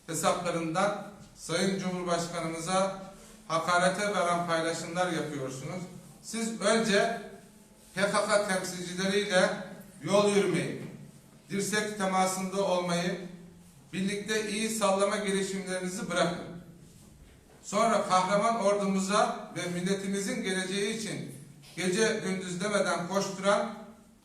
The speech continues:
ordumuzu da yerli ve milli üretimlerle donatan dünya lideri Sayın Cumhurbaşkanımıza dil uzatma cüretinde bulunmak sizin haddinize değil. Ne zaman P K K'ya operasyon yapsa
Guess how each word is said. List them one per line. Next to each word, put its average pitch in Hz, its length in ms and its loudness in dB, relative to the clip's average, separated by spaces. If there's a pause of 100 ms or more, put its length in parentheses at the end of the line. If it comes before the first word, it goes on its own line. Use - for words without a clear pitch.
(640)
ordumuzu 196 600 0
da - 360 4 (300)
yerli 202 580 4
ve 175 200 4
milli 208 440 0
üretimlerle 196 760 2
donatan 165 560 -2 (400)
dünya 214 320 6
lideri 208 920 4
Sayın - 360 0
Cumhurbaşkanımıza 185 1300 0 (360)
dil 226 140 -2 (200)
uzatma 196 460 2
cüretinde 185 720 -4
bulunmak 185 520 0 (240)
sizin 190 300 -6
haddinize 196 800 0
değil. - 560 2 (340)
Ne 240 140 4
zaman 220 380 4 (320)
P 214 140 2
K 208 180 -2
K'ya 190 260 4
operasyon 185 580 0
yapsa 160 600 -2